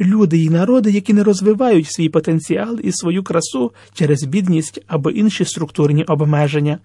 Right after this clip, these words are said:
що веде до загального зубожіння всіх. На думку папи, нам потрібна універсальна правова, політична і економічна система,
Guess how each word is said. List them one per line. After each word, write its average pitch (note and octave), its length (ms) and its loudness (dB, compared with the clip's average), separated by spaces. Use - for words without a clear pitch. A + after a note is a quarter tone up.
що - 260 0
веде D3+ 360 0
до D#3 120 2
загального D#3+ 600 0
зубожіння C#3 580 0
всіх. C3 480 -6
На F#3+ 80 2
думку A#3+ 340 2
папи, B3 380 0
нам E3+ 200 4
потрібна E3 540 0
універсальна D3 720 0
правова, D3 460 0
політична E3 680 -2
і E3 160 0
економічна E3 580 0
система, G#3 580 -2